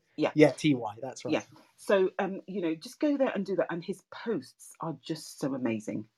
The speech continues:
Speaker 1: They are just literally, you know, amazing. And they share, he, Isaac actually shares so much knowledge in his posts. So they're definitely, definitely worth, you know, kind of like, you know, going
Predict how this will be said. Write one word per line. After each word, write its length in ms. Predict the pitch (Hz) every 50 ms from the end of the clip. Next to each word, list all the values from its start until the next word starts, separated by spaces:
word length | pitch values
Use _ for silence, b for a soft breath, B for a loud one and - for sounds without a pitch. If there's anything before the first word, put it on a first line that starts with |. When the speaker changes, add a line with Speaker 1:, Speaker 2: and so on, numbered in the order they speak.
| _ -
Speaker 1:
They 140 | - 156 147 -
are 200 | 127 143 131 - -
just 320 | - 151 - - - - -
literally, 800 | - 165 175 175 175 180 - - - - 135 117 117 117 117 113 _ -
you 120 | - 139 127
know, 140 | 123 117 - _ -
amazing. 460 | 143 135 127 120 117 110 - 104 117 - B B B B B B -
And 280 | 254 262 277 269 262 - -
they 120 | 196 269 262
share, 480 | - - - 233 196 131 127 131 127 - -
he, 220 | - - - _ _ _ _ _ - -
Isaac 300 | 196 294 277 - - 240
actually 220 | - - - 180
shares 340 | - - 185 143 127 120 - -
so 120 | - 254 254
much 320 | 254 240 226 - - -
knowledge 480 | 196 196 196 160 117 107 110 110 - - b b b b b b _
in 100 | - 180
his 160 | 165 165 160 -
posts. 520 | - - 143 120 113 - - - - - - b b b b
So 160 | - - 190
they're 200 | 170 180 180 180 -
definitely, 520 | - 208 208 - - - 131 - - 127 131
definitely 420 | 165 156 - - 120 - - 127
worth, 380 | 123 147 135 123 120 120 - - - _ _ _ _ _ -
you 120 | 143 127
know, 100 | 113 110
kind 240 | - - - 147 127
of 60 | 127
like, 120 | 135 120 -
you 100 | 139 135
know, 120 | 123 117 117 117
going 400 | 139 127 120 120 127 123 117